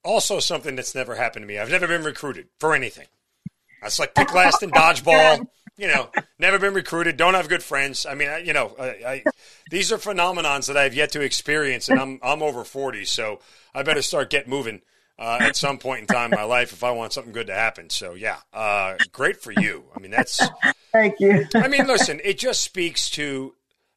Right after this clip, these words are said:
Speaker 1: and I, I think, Mary, you know, that same second lieutenant who sat in a tank during, you know, uh, during Branch Day at West Point, who said, "This is what I wanted to do," and then was told he couldn't.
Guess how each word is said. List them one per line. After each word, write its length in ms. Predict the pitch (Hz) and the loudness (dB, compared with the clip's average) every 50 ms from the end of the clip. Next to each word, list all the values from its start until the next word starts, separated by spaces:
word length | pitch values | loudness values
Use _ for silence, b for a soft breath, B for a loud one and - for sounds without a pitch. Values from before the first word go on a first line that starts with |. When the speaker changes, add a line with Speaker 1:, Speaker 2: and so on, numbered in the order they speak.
| - | -10
Speaker 1:
and 120 | 170 190 202 - | -8 -6 -4 -4
I, 100 | 170 180 - | -4 -2 -2
I 140 | 165 175 202 | -2 -2 -2
think, 320 | - - 202 196 180 - | -2 -4 -6 -6 -6 -6
Mary, 300 | 170 165 160 160 160 151 | -6 -6 -4 -4 -6 -8
you 160 | 147 147 143 | -10 -10 -10
know, 260 | 139 131 123 113 117 - - 127 123 123 _ _ _ _ 107 _ _ _ _ _ _ _ _ _ _ _ _ | -10 -10 -10 -12 -14 -16 -20 -20 -20 _ _ _ _ _ _ _ _ _ _ _ _ _ _ _ _ _ _
that 320 | 131 127 190 185 190 - | -12 -8 -6 -6 -4 -4
same 440 | - - - 202 214 226 233 226 196 | -4 -4 -2 -2 -4 -4 -4 -6 -4
second 400 | - - - 202 165 - 185 165 | -4 -4 -4 -4 -6 -8 -14 -16
lieutenant 540 | 156 143 131 - - 131 127 123 117 110 - _ _ _ _ _ _ _ _ _ | -16 -16 -12 -10 -8 -8 -8 -10 -12 -14 -18 _ _ _ _ _ _ _ _ _
who 120 | - 139 131 | -16 -10 -6
sat 340 | - - - 160 147 156 - | -4 -2 0 0 0 -2 -4
in 60 | 135 | -8
a 60 | 127 | -10
tank 420 | - - - 127 127 123 117 - - | -6 -4 -4 -2 -4 -4 -8 -10 -12
during, 560 | - 117 117 113 113 113 113 107 104 101 107 _ | -12 -10 -8 -6 -6 -6 -8 -10 -14 -18 -20 _
you 140 | 110 107 107 | -10 -8 -6
know, 320 | 107 104 98 95 98 - - | -6 -6 -8 -8 -12 -14 -12
uh, 460 | 104 104 101 98 95 95 90 90 85 - _ _ _ _ _ _ _ _ _ _ | -10 -6 -6 -4 -6 -6 -8 -10 -14 -20 _ _ _ _ _ _ _ _ _ _
during 260 | - 120 117 117 113 | -14 -12 -12 -12 -14
Branch 420 | 98 - 120 120 120 120 117 - - | -10 -6 -2 0 2 2 0 0 -2
Day 380 | - 107 101 98 95 95 104 - - | -2 0 0 0 -2 -4 -6 -12 -14
at 180 | 107 110 101 | -16 -14 -10
West 300 | 113 113 107 98 - - | -8 -6 -4 -4 -4 -6
Point, 320 | - 104 104 104 95 92 _ _ _ _ _ _ _ _ _ _ _ _ _ _ - | -8 -10 -8 -8 -8 -10 _ _ _ _ _ _ _ _ _ _ _ _ _ _ -12
who 40 | 120 | -8
said, 240 | - - 147 135 117 | -4 -2 -2 0 0
"This 200 | - 254 - - | 0 0 0 -2
is 100 | 160 123 | -4 -6
what 140 | 120 139 135 | -6 -4 -4
I 80 | 127 | -4
wanted 320 | 120 113 104 107 110 104 98 | -6 -6 -8 -12 -12 -14 -14
to 80 | 95 | -16
do," 400 | 90 85 95 92 90 85 80 82 _ _ | -16 -16 -16 -16 -16 -18 -20 -20 _ _
and 180 | 104 110 117 123 | -18 -16 -12 -12
then 200 | 135 147 147 135 | -12 -12 -12 -10
was 160 | 131 120 - | -8 -8 -8
told 260 | - 131 131 123 117 | -6 -6 -6 -6 -8
he 140 | 107 107 98 | -12 -16 -16
couldn't. 420 | - - - 98 87 82 80 82 | -16 -14 -14 -14 -14 -16 -20 -20